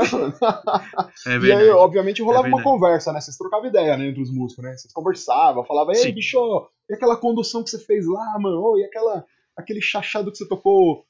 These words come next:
Speaker 1: E aquela levada de samba, bicho? Como é que você fez aquilo?" Rolava um, rolava uma interação entre os músicos, assim, de, de falar,
Speaker 2: Sim,
Speaker 1: "Bicho, é assim,
Speaker 2: rolava.
Speaker 1: assado",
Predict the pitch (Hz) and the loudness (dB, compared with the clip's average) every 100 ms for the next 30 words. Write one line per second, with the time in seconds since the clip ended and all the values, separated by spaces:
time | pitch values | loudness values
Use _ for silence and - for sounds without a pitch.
0 | - 170 214 208 214 208 196 - 208 214 | -10 -2 2 4 4 2 0 -2 -2 0
1 | 185 151 143 143 175 - 208 226 233 226 | 0 0 -2 -6 -6 -6 -6 -6 -6 -4
2 | 208 190 214 202 139 - _ 135 165 214 | -4 -6 -4 -2 -2 -6 _ 0 2 2
3 | 196 151 135 123 131 180 175 151 143 139 | 0 -2 -6 -6 0 0 0 -2 -2 -2
4 | 131 165 131 127 156 190 180 - 180 127 | 0 -2 -4 -4 -2 -2 -4 -12 -10 -8
5 | 113 _ _ _ - - 135 143 135 175 | -10 _ _ _ -12 -4 2 2 2 -2
6 | 117 120 117 123 123 117 160 226 - 151 | -2 -2 -2 -4 -2 0 0 -2 -2 -2
7 | 175 135 117 | -2 -6 -10